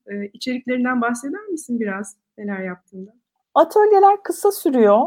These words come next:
Speaker 2: Tabii atölyelerde iki saat boyunca bir araya gelip atölyelere katılanlar genelde de bu konuda birazcık da hani bazı olan,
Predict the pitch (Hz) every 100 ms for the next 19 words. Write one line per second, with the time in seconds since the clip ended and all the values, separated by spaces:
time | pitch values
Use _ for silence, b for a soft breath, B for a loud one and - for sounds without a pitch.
0 | 381 _ _ _ - 240 233 269 311 311
1 | 294 285 285 285 285 - - 277 240 240
2 | 233 226 233 320 339 b b b _ 285
3 | 311 269 254 220 240 311 - - - 240
4 | 320 294 294 294 311 - 294 294 294 285
5 | 294 277 277 277 285 294 285 254 294 277
6 | 277 269 269 269 247 269 - 269 262 -
7 | - 247 240 262 240 285 240 220 240 320